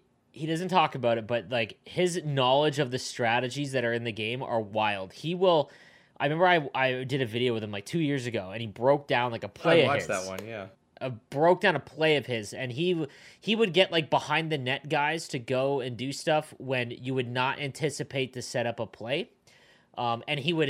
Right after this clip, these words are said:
Speaker 1: it would be like he'd cross the line, and he would immediately be like, "My opponent on the far side is a defender that's right-handed. My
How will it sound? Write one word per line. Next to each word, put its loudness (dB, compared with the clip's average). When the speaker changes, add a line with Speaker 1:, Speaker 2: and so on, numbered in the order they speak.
Speaker 1:
it -10
would -4
be 4
like 2
he'd -2
cross 2
the 0
line, 2
and -2
he -2
would 0
immediately 0
be 0
like, 2
"My 0
opponent 0
on 0
the -4
far 2
side 0
is 0
a -4
defender 0
that's -4
right-handed. -2
My -6